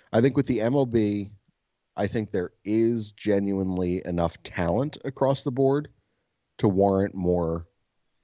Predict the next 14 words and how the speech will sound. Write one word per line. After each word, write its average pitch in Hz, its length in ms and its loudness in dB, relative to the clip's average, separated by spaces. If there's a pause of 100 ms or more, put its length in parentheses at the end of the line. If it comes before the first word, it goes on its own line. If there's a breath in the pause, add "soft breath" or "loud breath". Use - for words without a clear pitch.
(420)
major 90 360 2
league 78 240 -2
teams. 76 420 -10 (1040)
But 90 120 4
I 85 120 2
do 101 240 0
not 92 260 0
think 87 220 -4
that 82 160 -10
the 78 80 -10
health - 580 -4 (960)
of 82 200 -2
starting 78 400 -2
pitching 73 580 -8